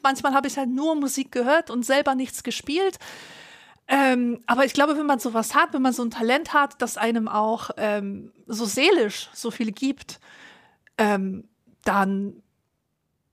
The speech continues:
dann behält man das irgendwie bei oder findet einen Weg. Und wenn man diesen Weg nicht findet, dann ist das einfach nur ein Zeichen dafür,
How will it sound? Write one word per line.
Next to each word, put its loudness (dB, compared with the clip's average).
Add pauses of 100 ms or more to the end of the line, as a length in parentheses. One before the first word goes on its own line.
(600)
dann 4
behält 2
man 0
das -2
irgendwie -2
bei 2
oder 0
findet -2
einen -2
Weg. 2
Und -2
wenn 2
man 2
diesen 0
Weg -2
nicht 2
findet, 0
dann -2
ist -4
das 0
einfach 2
nur 0
ein 0
Zeichen 0
dafür, 0